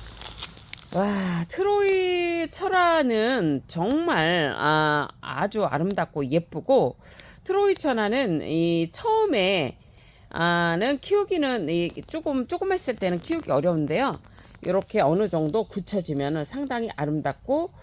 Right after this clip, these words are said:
그다음에, 어, 괜찮은 종자예요. 어, 이렇게 지금 보시면은, 어, 아이들이 이렇게 탄력받는 모습들이 아주 예쁩니다. 어, 명품이죠. 뭐, 사-, 솔직히 얘기를 해서 제게,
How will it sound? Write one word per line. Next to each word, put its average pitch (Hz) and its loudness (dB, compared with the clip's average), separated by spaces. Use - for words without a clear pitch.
그다음에, 175 0
어, 160 0
괜찮은 180 -2
종자예요. 135 -6
어, - -10
이렇게 156 2
지금 165 -2
보시면은, 165 -4
어, 139 -4
아이들이 175 -4
이렇게 208 -4
탄력받는 254 -2
모습들이 147 -6
아주 143 -12
예쁩니다. - -14
어, 135 -8
명품이죠. 311 0
뭐, 139 -4
사-, 147 -10
솔직히 143 -8
얘기를 135 -6
해서 135 -4
제게, 185 0